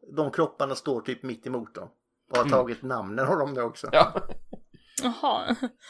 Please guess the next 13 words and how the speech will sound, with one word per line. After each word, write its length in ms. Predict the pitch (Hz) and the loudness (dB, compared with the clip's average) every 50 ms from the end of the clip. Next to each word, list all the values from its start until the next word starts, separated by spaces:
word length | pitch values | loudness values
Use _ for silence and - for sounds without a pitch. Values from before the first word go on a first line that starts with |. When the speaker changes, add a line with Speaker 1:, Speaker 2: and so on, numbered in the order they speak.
| - 294 294 - - _ _ _ | -18 -18 -18 -18 -20 _ _ _
Speaker 1:
Så 120 | - - | -10 -8
nu 280 | 147 147 147 147 147 165 160 | -4 -2 2 4 6 6 8
är 60 | 147 | 8
Minerva 460 | 151 151 156 160 151 143 135 131 131 | 6 8 10 10 10 10 10 8 6
både 260 | 127 165 185 160 - | 4 6 6 6 6
en 60 | 262 277 | 4 4
robot 340 | - 135 117 117 120 113 - - - | 4 2 2 2 -2 -4 -6 -4 -2
och 320 | 175 - - - - - | -2 -2 -2 -4 -6 -2
en 220 | 147 127 127 131 139 | -2 0 0 0 -2
människa, 320 | 143 135 117 - - 123 | -2 -2 -2 -4 -6 -8
fast 120 | - - - | -8 -8 -8
de 100 | 135 | -8
är 40 | 127 | -8